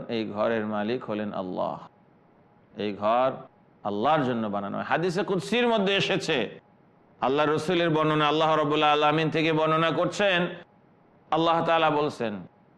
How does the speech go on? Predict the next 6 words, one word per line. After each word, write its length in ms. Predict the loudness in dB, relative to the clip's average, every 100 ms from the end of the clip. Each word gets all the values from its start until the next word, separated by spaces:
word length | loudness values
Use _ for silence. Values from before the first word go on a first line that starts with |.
| _ _ _ _ _
"আমার 420 | -2 0 2 2 2
জমিনে 480 | 2 2 2 2
আমার 340 | 2 2 2 0
কিছু 260 | -2 -2
ঘর 220 | 0 2 2
আছে।" 280 | -2 -10